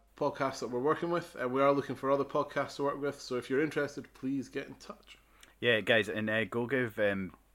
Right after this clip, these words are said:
Speaker 2: Be Hero Fights a, a, a like, a follow, a share, a download. Um,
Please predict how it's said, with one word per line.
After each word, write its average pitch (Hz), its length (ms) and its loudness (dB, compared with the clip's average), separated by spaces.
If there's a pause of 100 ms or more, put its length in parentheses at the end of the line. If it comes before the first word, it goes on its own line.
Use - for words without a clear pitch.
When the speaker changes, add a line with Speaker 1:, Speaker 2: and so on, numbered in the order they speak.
(140)
Speaker 2:
Be 98 220 -6
Hero 101 240 -4
Fights - 360 -4
a, 85 360 -2
a, - 1160 -4
a - 20 2
like, 98 280 2
a 98 80 -2
follow, 95 480 0
a 82 80 -4
share, 95 380 2
a 82 60 -2
download. 92 600 0 (140)
Um, 85 420 -2